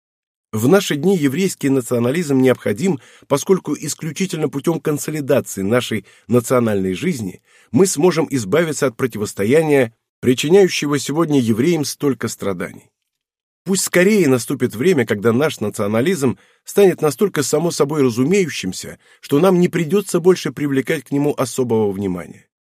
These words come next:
Причастность к прошлому и связь с сегодняшними достижениями нашего народа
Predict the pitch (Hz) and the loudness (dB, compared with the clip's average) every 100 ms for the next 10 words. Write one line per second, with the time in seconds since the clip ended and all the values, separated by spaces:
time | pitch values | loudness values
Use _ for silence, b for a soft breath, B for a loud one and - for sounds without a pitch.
0 | _ _ _ _ _ - 135 196 190 165 | _ _ _ _ _ -2 0 4 2 2
1 | - - 165 196 180 - 98 92 - 151 | -4 -6 2 4 4 -2 -4 -4 -4 -4
2 | 139 - 123 170 135 117 120 110 107 - | -2 -2 0 0 -2 -2 -2 -2 -2 -6
3 | 104 143 156 131 117 127 143 107 98 101 | -6 -2 2 2 4 2 0 -4 -2 0
4 | 127 170 143 | 0 2 2